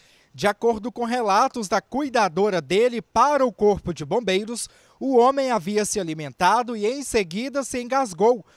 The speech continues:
obstruindo as vias aéreas. Os militares realizaram as manobras de salvamento,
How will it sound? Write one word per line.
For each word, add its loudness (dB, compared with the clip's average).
obstruindo -2
as 0
vias -4
aéreas. 0
Os -8
militares -2
realizaram -2
as -2
manobras 2
de -4
salvamento, -2